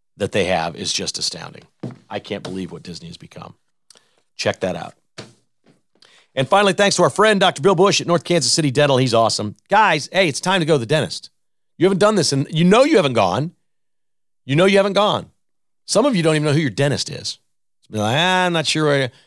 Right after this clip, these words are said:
Just make the appointment and go. Go get it checked out at N K C dental dot com, eight one six, four seven one, twenty-nine eleven.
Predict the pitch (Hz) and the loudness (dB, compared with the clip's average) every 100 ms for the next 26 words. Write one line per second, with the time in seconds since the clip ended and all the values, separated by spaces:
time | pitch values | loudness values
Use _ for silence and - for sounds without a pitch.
0 | _ - - 202 165 165 151 139 123 117 | _ -8 -2 -2 -2 0 0 0 0 0
1 | 95 - _ _ _ _ _ - 143 151 | -2 -4 _ _ _ _ _ -4 0 0
2 | 190 - 156 131 117 110 - 175 202 196 | 0 0 0 2 2 0 -2 0 0 -2
3 | 170 165 147 147 147 127 123 120 120 110 | -2 -2 0 -2 -2 0 -2 -2 -2 -2
4 | 104 - 135 170 180 _ _ _ - 160 | -4 -4 -2 -2 -4 _ _ _ -4 -2
5 | 233 196 175 151 - 110 - - _ - | 0 2 2 2 0 -2 -2 -8 _ -4
6 | 151 180 - 156 139 127 117 117 - 170 | 0 2 2 0 0 0 0 -2 0 0
7 | 151 127 117 120 120 | 2 0 2 2 0